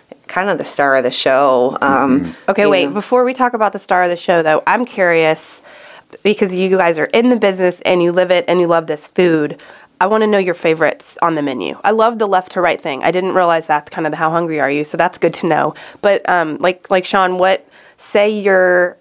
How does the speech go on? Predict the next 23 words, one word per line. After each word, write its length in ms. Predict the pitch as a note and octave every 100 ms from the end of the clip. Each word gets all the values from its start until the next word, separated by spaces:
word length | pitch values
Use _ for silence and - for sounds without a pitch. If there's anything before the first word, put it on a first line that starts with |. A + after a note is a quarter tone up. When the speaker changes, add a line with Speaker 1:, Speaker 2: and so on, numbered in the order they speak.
| _
Speaker 3:
you're 200 | - F#3
hungry, 480 | F#3 F3 E3+ D3+ D#3+ - _
right? 320 | F#3 F#3 - G3+
So 140 | G#3+
Speaker 2:
Yeah. 60 | G3
Speaker 3:
what 160 | G#3+
are 80 | G#3+
you, 320 | G3+ F#3+ F#3+
what 160 | F3 F#3
are 40 |
you 200 | F3 E3+
going 280 | D#3+ D3 C#3
for? 260 | - B1 -
Speaker 2:
Man, 180 | G2+ G2
I 180 | A2+ A#2+
have, 540 | C3+ G2 F2 E2 - -
<laughs> 120 | _
I 540 | - - - - C3+ - B2+
have 200 | - -
favorites 480 | - F2 F2+ - A2
in 140 | F#2 -
every 220 | F2 D#2
category. 640 | - - C#2 - - -